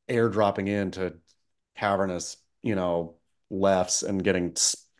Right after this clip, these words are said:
coming out behind the spit, you know, but I d-, don't remember him, uh, putting on a chicken shit performance out there, like him bobbing out the back,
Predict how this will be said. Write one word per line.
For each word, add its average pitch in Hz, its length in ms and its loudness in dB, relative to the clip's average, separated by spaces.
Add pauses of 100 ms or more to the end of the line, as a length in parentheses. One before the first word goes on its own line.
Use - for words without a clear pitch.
(120)
coming 113 220 4
out 98 140 4
behind 90 280 -2
the 78 40 -4
spit, - 300 -6
you 107 80 4
know, 104 120 8
but - 220 6 (380)
I 165 400 6
d-, 123 480 -10 (420)
don't 131 280 6
remember 113 460 6
him, 92 520 -2 (680)
uh, 101 260 4
putting 117 340 6
on 101 380 4
a 92 360 0
chicken 127 320 0
shit - 240 2
performance 90 440 0
out 73 160 -4
there, 69 180 -8 (180)
like 98 380 4
him 104 260 2
bobbing 95 280 8
out 87 120 0
the 85 60 -8
back, 87 320 -2